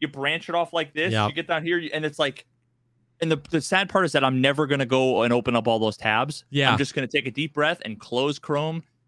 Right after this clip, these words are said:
Speaker 1: all, all the tabs, and then open them up, you know?
Speaker 2: Yep.
Speaker 1: Um,
Speaker 2: Yep.
Speaker 1: it's,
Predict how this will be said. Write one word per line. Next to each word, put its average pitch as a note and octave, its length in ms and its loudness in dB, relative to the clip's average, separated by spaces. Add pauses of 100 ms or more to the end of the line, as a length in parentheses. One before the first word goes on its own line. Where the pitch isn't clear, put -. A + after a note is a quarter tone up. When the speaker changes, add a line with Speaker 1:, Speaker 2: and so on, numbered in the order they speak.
(140)
Speaker 1:
all, C3+ 240 2
all D3+ 180 4
the D#3+ 80 -2
tabs, D3+ 400 0
and B2+ 100 -4
then A#2+ 100 0
open C#3+ 240 0
them C#3 120 0
up, C#3 280 0
you B2 120 -2
know? A2 200 0 (140)
Speaker 2:
Yep. G#2 180 0
Speaker 1:
Um, G#2+ 280 -2 (640)
Speaker 2:
Yep. A#2+ 260 2
Speaker 1:
it's, - 200 -8